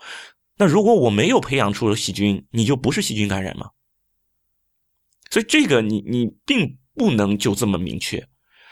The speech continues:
那对于这种情况，其实很多时候我们的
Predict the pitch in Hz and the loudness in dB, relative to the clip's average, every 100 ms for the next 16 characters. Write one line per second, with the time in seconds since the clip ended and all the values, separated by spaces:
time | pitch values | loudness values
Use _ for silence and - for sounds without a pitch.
0 | - - 208 240 240 247 139 117 107 107 | -14 -4 0 2 4 4 4 0 0 -2
1 | 67 - 113 113 120 101 95 165 101 101 | -2 -8 -6 -2 -2 -2 -2 0 0 0
2 | 90 65 95 90 | -2 -2 -4 -4